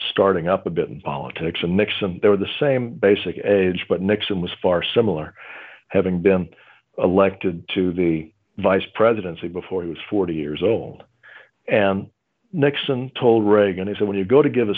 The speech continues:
speech to a group, uh, just don't even have dinner in the dinner part. Just come on, like, dramatically when it's time to give your speech, and you'll wow them," and so on.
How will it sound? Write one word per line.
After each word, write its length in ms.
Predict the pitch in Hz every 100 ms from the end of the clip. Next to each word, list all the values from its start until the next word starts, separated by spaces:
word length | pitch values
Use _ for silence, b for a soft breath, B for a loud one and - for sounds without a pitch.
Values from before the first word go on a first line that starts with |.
| -
speech 340 | - 85 71 - - -
to 140 | 95
a 40 | 92
group, 380 | 80 71 67 - _ _ _ B B B -
uh, 180 | - - - _ _ _ -
just 220 | 101 - - _ _ _ _ _ _
don't 200 | 110 120
even 340 | 123 107 104 -
have 340 | - 107 92 -
dinner 340 | 104 101 104
in 100 | 107
the 80 | 92
dinner 300 | 73 92 92
part. 420 | - 87 85 85
Just 240 | - 98 -
come 240 | - 131
on, 400 | 110 95 92 87 _ _ b b b _ _
like, 240 | 95 98 101
dramatically 680 | 92 98 104 101 - 104 95
when 140 | 92
it's 120 | 87
time 240 | - 101 95
to 60 |
give 220 | 85 90 85
your 140 | 90
speech, 560 | - - 82 82 - 85
and 260 | 85 82 - _ _ _
you'll 280 | 104 98 95
wow 320 | 80 78 73
them," 160 | 80 78
and 100 | 82
so 180 | 113 107
on. 200 | 69 65